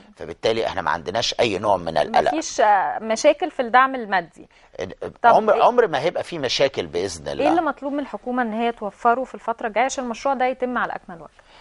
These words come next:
Speaker 1: طبعا ال-، هيبقى في تخطيط بين مجلس الأمناء بتاعنا
Speaker 2: مم.
Speaker 1: وما بين الحكومة المصرية في وضع ال-، ال-، ال-، الخطط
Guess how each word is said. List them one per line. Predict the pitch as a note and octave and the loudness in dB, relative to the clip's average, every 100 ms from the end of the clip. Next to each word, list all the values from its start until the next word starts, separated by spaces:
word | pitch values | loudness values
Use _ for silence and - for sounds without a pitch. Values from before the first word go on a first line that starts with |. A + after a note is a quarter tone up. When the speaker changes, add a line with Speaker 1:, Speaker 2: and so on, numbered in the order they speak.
| - - | -20 4
Speaker 1:
طبعا | F3+ G3 A2+ G2 - | 6 6 2 -2 -8
ال-، | G2+ - | -4 0
هيبقى | F#2+ D#2 G#2 D#3 - | 2 2 0 -2 -4
في | - F#3 | -6 -8
تخطيط | - - - - E3 C#3 - - | 0 0 0 -12 -6 -6 -6 -6
بين | F2 C3+ A#2+ G#2 | -2 -2 -2 2
مجلس | C#3+ C#3 A2 - G2+ | 4 4 -2 -2 -4
الأمناء | E2 D#2+ F2+ G2+ G2+ | -4 0 2 4 2
بتاعنا | D#2 F2 F#2+ F2 A2 D3+ _ - A#3+ | -2 4 4 4 0 -6 _ -20 -16
Speaker 2:
مم. | A3+ | -12
Speaker 1:
وما | F#2 F2+ | -4 -2
بين | D#2+ D#3 C3 | 0 0 -2
الحكومة | - - - D#3 C#3 | -2 -2 0 2 2
المصرية | G#2 - A2+ C3+ C#3+ D3+ - - - | 0 0 2 4 4 2 -4 -20 -20
في | - F#2+ | -10 2
وضع | C3+ D3+ A2+ F2 - - | 2 4 2 0 -2 -6
ال-، | F2+ E2+ D#2+ | -6 -4 -2
ال-، | - F2 E2 | -2 0 0
ال-، | - E2 | -2 -2
الخطط | C#2+ F2 - F3 E3 A#2+ C3+ - | -2 -2 2 2 4 2 2 -2